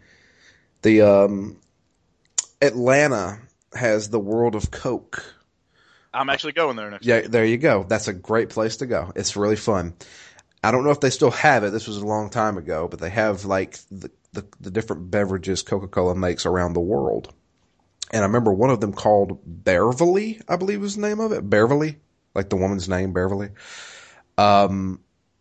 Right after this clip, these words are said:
Speaker 1: and that was completely disgusting.
Speaker 2: <laughs>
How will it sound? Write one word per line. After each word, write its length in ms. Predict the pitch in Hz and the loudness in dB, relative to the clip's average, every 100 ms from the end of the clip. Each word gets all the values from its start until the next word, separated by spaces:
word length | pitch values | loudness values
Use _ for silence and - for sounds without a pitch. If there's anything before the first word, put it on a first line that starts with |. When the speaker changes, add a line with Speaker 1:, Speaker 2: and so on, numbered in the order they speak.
| _ _ _ _ _ | _ _ _ _ _
Speaker 1:
and 500 | 110 107 107 104 104 - _ _ _ _ _ _ _ _ _ _ _ _ _ | -4 0 -2 -2 -6 -12 _ _ _ _ _ _ _ _ _ _ _ _ _
that 360 | 110 104 131 131 | -14 0 2 2
was 300 | 123 101 101 _ _ _ - | -2 -6 -16 _ _ _ -14
completely 560 | 87 113 110 - 98 | -8 -6 -6 -6 -8
disgusting. 760 | 85 90 - 76 73 62 69 95 _ _ _ _ - | -6 -6 -2 -2 -2 -8 -10 -14 _ _ _ _ -20
Speaker 2:
<laughs> 80 | - | -16